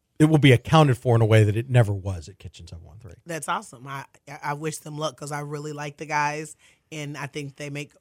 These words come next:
Speaker 2: wonderful food.
Speaker 1: All right. And then topic number two, there's a, been a, a, we're in the, we're in the crunch of fall opening season right now. And so I just kinda wanna briefly note the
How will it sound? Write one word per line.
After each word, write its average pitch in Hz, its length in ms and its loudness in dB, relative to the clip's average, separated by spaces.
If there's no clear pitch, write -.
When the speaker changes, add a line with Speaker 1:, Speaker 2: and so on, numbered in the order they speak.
Speaker 2:
wonderful 139 480 -10
food. 135 380 -16
Speaker 1:
All 190 80 8
right. 131 220 8
And 156 180 6
then 156 300 8
topic - 400 -2
number 131 500 2
two, 135 680 -2
there's 131 220 6
a, 135 80 4
been 135 180 2
a, 117 260 4
a, 123 180 2
we're 160 160 6
in 156 100 6
the, 147 120 2
we're 143 140 4
in 143 60 4
the 127 60 4
crunch - 640 2
of 107 140 0
fall 120 300 6
opening 98 340 0
season 92 300 -12
right 90 220 -10
now. 82 320 -16
And 117 160 2
so 123 300 6
I 135 120 0
just 131 240 -4
kinda 147 240 4
wanna 127 220 4
briefly 139 580 2
note 127 520 4
the 107 460 2